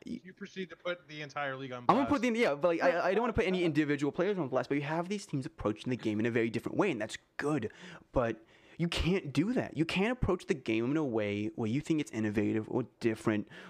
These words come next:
Speaker 1: or ch-, or whatever, because you're going to just get smashed by Neo or you're gonna get smashed by Nemesis. They're so aggressive. They hit their shots well.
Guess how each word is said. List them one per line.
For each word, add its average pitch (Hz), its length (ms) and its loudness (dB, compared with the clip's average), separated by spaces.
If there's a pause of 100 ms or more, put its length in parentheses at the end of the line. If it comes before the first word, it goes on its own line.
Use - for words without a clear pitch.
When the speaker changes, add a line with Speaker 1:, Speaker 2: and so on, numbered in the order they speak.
(140)
Speaker 1:
or 127 100 4
ch-, - 180 -12 (220)
or 131 120 0
whatever, 107 380 0
because - 440 -2
you're 165 80 0
going 131 240 0
to 131 60 -6
just 120 200 0
get 123 140 0
smashed - 520 -2
by 98 340 0 (460)
Neo 127 520 2
or 110 260 -2
you're 107 60 -2
gonna 117 120 2
get - 140 -4
smashed 101 400 -2
by 107 80 2
Nemesis. 117 580 -2 (180)
They're 135 160 0
so 151 260 0
aggressive. 117 460 0
They 117 100 2
hit 127 200 -2
their 135 80 0
shots - 480 0
well. - 220 -2